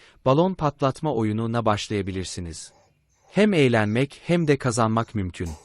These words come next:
Kendi stratejilerinizi deneyerek oyunun keyfini çıkarabilirsiniz.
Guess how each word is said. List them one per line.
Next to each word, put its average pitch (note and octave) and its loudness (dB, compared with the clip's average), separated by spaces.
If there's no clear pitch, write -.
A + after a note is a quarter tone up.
Kendi F3 2
stratejilerinizi A#2+ -2
deneyerek G2 -2
oyunun D3 4
keyfini C3 -2
çıkarabilirsiniz. F#2 -6